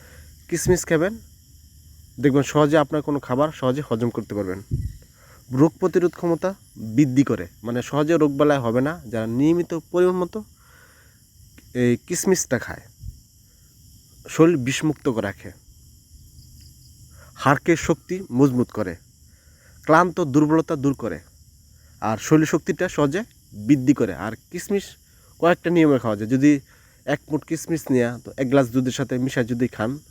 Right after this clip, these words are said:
ক্লান্ত ভাবটা দূর হবে, শরীরের সকল দুর্বলতা দূর হবে, আর শরীর শক্তিটা আস্তে আস্তে বৃদ্ধি হবে। এইভাবে আপনার নিয়মিত প্রতিদিন পরিমাণ মতো যদি কিস-, আহ, কিশমিশ খান,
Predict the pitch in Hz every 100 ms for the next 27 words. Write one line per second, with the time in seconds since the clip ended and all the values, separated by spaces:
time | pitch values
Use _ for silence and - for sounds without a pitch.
0 | - - - - - - 135 139 151 135
1 | - 123 131 123 123 127 - - - -
2 | _ - - - 135 131 - 151 202 156
3 | 151 147 151 147 139 131 131 143 - 117
4 | - 143 139 143 147 123 123 127 - 190
5 | - - - 107 117 127 - 120 95 82
6 | - - 131 143 151 147 143 139 147 160
7 | 156 156 - 170 165 180 190 - - -
8 | _ - 175 185 180 175 160 151 147 170
9 | - - 160 135 120 - 156 185 170 -
10 | 170